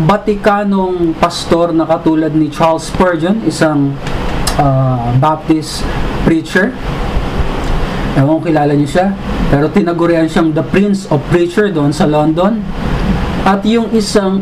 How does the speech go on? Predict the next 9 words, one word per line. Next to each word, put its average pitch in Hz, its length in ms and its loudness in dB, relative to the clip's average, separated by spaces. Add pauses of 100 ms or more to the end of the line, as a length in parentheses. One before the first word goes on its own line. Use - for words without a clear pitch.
Puritan 208 560 0
preacher 185 640 2
na 143 320 2
hinahangaan 160 720 2
ko 147 160 2
rin, 170 160 2
na 170 160 2
katulad 151 400 0
ni 151 80 2